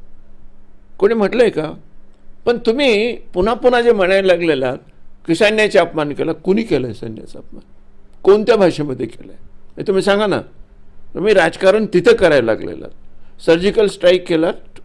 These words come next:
हा, तुम्ही सांगितलं पाकिस्तानला की असं केलं तर बरोबर नाही आहे, आम्हाला सुद्धा काही करता येऊ शकतं. आम्ही त्याचा, त्याला विरोध केलेला नाही कोणी,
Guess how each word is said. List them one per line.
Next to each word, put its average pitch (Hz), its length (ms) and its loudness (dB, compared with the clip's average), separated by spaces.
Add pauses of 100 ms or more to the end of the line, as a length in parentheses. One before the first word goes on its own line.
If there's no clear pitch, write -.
(140)
हा, 131 220 -12
तुम्ही 196 220 -4
सांगितलं 165 640 -4
पाकिस्तानला - 720 -12 (480)
की 135 60 -8
असं 135 280 -2
केलं 139 320 -4
तर 131 80 -10
बरोबर 127 340 -2
नाही 131 240 -6
आहे, - 100 -10
आम्हाला 131 300 -8
सुद्धा 127 280 -10
काही 123 200 -10
करता - 320 -12
येऊ - 120 -14
शकतं. - 380 -18 (540)
आम्ही 160 220 -4
त्याचा, 170 220 -2
त्याला 175 240 -2
विरोध 180 280 0
केलेला 302 340 -4
नाही 160 120 -4
कोणी, - 240 -12